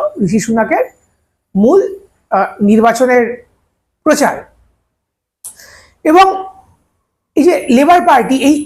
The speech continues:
লেবার পার্টির মধ্যে নামই শ্রমিক পার্টি, কিন্তু এর মধ্যে জেরেমি করবিন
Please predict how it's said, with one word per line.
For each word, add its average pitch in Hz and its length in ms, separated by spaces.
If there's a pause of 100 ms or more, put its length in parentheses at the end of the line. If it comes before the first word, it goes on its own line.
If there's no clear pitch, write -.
লেবার 285 240
পার্টির 302 380
মধ্যে 202 440 (320)
নামই 240 320
শ্রমিক 262 360
পার্টি, 202 300 (260)
কিন্তু 240 220
এর 240 120
মধ্যে 233 240
জেরেমি 226 320
করবিন 226 400